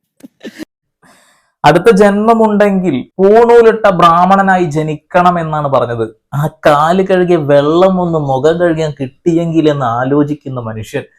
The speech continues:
അതേപോലെ ചെവിയിൽ പൂടയുള്ള നായരാണ് ഞാൻ എന്ന് പറഞ്ഞ വ്യക്തി, അതായത് ഏറ്റവും കൂടുതൽ പ്രത്യക്ഷത്തിലും പരോക്ഷത്തിലും ജാതി പറയുന്ന സുരേഷ് ഗോപിയെ പോലെയുള്ള ആളുകളാണ് ബി ജെ പിയുടെ ആളുകൾ. എന്നിട്ടാണ് ഇവര് പറയുന്നത്,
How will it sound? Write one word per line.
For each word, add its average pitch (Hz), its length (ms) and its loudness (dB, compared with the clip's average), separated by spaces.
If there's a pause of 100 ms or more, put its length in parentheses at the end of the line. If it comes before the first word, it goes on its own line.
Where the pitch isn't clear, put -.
(400)
അതേപോലെ 175 520 0 (140)
ചെവിയിൽ 214 540 2
പൂടയുള്ള 220 600 2
നായരാണ് 190 720 2
ഞാൻ 170 280 0
എന്ന് 165 200 -6
പറഞ്ഞ 147 360 -4
വ്യക്തി, 120 400 -12 (320)
അതായത് 190 340 2
ഏറ്റവും 208 840 0
കൂടുതൽ 190 280 2
പ്രത്യക്ഷത്തിലും 190 1200 0 (280)
പരോക്ഷത്തിലും 180 800 2
ജാതി 151 500 2
പറയുന്ന 143 640 0 (220)
സുരേഷ് 196 420 2
ഗോപിയെ 180 260 4
പോലെയുള്ള 151 460 0
ആളുകളാണ് 135 500 0
ബി 131 300 0
ജെ 143 180 -4
പിയുടെ 123 240 -4
ആളുകൾ. 131 340 0 (320)
എന്നിട്ടാണ് 202 460 4
ഇവര് 170 160 0
പറയുന്നത്, 156 600 0